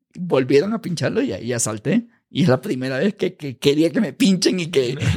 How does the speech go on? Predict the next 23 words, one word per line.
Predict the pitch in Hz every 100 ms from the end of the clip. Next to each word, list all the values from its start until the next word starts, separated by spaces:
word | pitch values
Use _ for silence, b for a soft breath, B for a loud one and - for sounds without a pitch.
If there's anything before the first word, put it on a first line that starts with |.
| 240
y |
que | 190
me | 170 147
duela, | 160 226 190 139 180 185 165 -
eh, | - -
y | -
que | 135
me | 143
duela. | 135 147 170 214 -
Y | 139
de | 127
ahí | 139 143
ya | 135 120
fui | - 123
al | 120 117
iglú, | 110 127 135 185 - -
eh, | 127 117 117 113 104 90 - _
ya | 127 117
solo | 113 - 143
nuevamente, | 131 131 123 117 135 - 175
tomé | 175 113 117
un | 120
selfie. | - 127 131 240 302